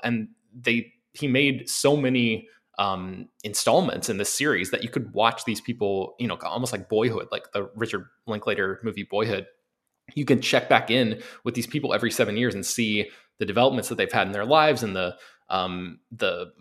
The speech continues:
marks that they've hit and the threshold they've crossed and, like, the, you know, m-, marriages that have fallen apart and, like, lives that have, you know, come and gone and, and relationships that have happened and all this stuff. It's super fascinating because it's obviously, like, all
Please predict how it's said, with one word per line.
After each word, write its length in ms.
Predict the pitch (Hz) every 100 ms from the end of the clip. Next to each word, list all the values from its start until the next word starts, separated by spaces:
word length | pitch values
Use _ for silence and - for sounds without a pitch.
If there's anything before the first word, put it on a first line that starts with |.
| 123 127
marks 360 | 139 151 -
that 160 | - -
they've 320 | 131 120 - _
hit 280 | - 156 151
and 80 | 113
the 40 | 101
threshold 460 | 160 151 156 123
they've 180 | 127 120
crossed 420 | - 139 123 113
and, 100 | 104
like, 180 | 92 -
the, 200 | 104 101 - _
you 80 | 120
know, 120 | 90 104
m-, 240 | 127 135 135
marriages 500 | 170 185 135 135 -
that 100 | 123
have 140 | 117
fallen 280 | 147 135 127
apart 380 | 127 143 135 123
and, 80 |
like, 220 | 107 - -
lives 400 | 120 131 139 120
that 120 | 117
have, 180 | 113 - - -
you 100 | 120
know, 100 | 101
come 240 | 151 143
and 100 | 123
gone 300 | 117 120 120
and, 200 | 104 98
and 140 | 101
relationships 500 | 107 117 123 - 120
that 100 | 120
have 80 | 107
happened 300 | 110 110 113
and 100 | 104
all 80 | 104
this 100 | 107
stuff. 140 | 110 92
It's 120 | -
super 240 | - 135
fascinating 460 | - 92 - 98 90
because 340 | 90 95 90 - - _
it's 100 | -
obviously, 320 | 104 104 107
like, 180 | 95 95
all 380 | 98 98 98